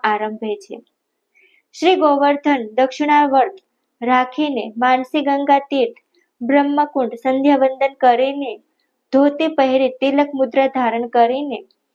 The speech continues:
પરિક્રમા કરીને, ધોતી પહેરી, તિલક મુદ્રા ધારણ કરીને, પરિક્રમા કરીને તેઓ નિજ મંદિરમાં પધારે છે. પછી વૈષ્ણવ સાથે તેઓ ભોજન કરે છે.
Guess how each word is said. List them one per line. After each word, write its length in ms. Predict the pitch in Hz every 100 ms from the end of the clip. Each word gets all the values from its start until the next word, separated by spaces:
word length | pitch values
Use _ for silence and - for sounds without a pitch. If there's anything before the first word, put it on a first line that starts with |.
| _ _ _ _
પરિક્રમા 500 | 311 349 359 349 349
કરીને, 560 | 349 294 277 294 269 -
ધોતી 320 | 269 262 262
પહેરી, 460 | 302 285 247 254 254
તિલક 460 | 233 254 269 285 277
મુદ્રા 320 | 262 254 269
ધારણ 340 | 269 233 240
કરીને, 420 | 240 233 254 269
પરિક્રમા 600 | 233 247 247 262 294 294
કરીને 600 | 285 240 233 269 277 208 - _ _ _ _
તેઓ 200 | 277 294
નિજ 260 | 294 285 302 285
મંદિરમાં 500 | 262 254 262 262 254
પધારે 480 | 220 214 214 208 233
છે. 320 | 233 190 - _ _ _ _ _
પછી 220 | 233 240
વૈષ્ણવ 540 | 262 233 240 240 254 262
સાથે 460 | 254 233 220 262
તેઓ 280 | 220 233 247
ભોજન 400 | 240 220 208 233
કરે 360 | 233 208 196 208
છે. 300 | - 214